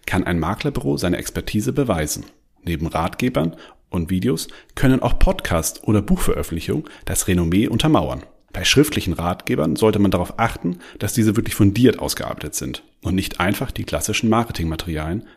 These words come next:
der Makler sind. Gute Publikationen sind ein hervorragendes Indiz, um einen seriösen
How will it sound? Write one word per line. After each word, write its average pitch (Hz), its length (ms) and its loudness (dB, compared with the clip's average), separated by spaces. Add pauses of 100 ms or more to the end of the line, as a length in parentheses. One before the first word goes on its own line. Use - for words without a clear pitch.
der 135 80 6
Makler 127 300 2
sind. - 300 -14 (360)
Gute 202 280 2
Publikationen 107 840 -2 (240)
sind - 260 -4
ein 92 100 -2
hervorragendes 120 840 0
Indiz, 113 420 -2 (140)
um - 160 -6
einen 85 240 -4
seriösen 87 760 0